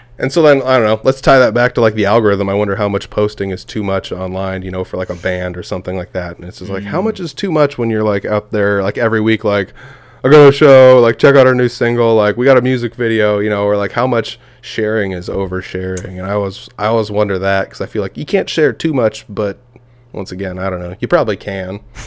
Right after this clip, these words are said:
Speaker 1: I don't know.
Speaker 2: Yeah. I mean, it's, it's like we said, uh, it's hard, it's hard to judge, it's hard to gauge,
Speaker 1: Yeah.
Speaker 2: you know, how that's all works. Um, so you live in a small town, uh,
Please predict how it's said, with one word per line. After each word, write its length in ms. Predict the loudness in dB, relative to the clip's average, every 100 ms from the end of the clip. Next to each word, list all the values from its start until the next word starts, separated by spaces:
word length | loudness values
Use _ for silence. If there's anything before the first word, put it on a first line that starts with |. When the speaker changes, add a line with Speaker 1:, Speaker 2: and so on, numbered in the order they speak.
| -18 -20 -20 -10
Speaker 1:
I 120 | -4 -4
don't 100 | -6
know. 160 | -12 -14 -20 -20 -20 -18
Speaker 2:
Yeah. 320 | -16 -16 -18 -16 -10
I 40 |
mean, 140 | -6 -6
it's, 120 | -6
it's 220 | -14 -14
like 120 | -12
we 120 | -12 -14
said, 280 | -14 -14
uh, 260 | -14 -16 -18 -20 -20 _ -18
it's 120 | -12
hard, 240 | -12 -12 -14
it's 100 | -14
hard 120 | -12
to 60 | -12
judge, 400 | -12 -12 -12 -14
it's 80 |
hard 140 | -14 -12
to 40 |
gauge, 500 | -12 -14 -14 -16 -20 -12
Speaker 1:
Yeah. 340 | -2 0 0 -4
Speaker 2:
you 80 | -12
know, 280 | -16 -18 -20 -20
how 140 | -18
that's 240 | -16 -18
all 120 | -18 -18
works. 360 | -20 -20 -20 _ _ _ _ _
Um, 340 | -2 0 0 -6 _ _
so 300 | -14 -2 0
you 180 | 0 0
live 140 | 0
in 40 | 0
a 80 | -6
small 240 | -4 -6
town, 220 | -4 -6
uh, 240 | -4 -6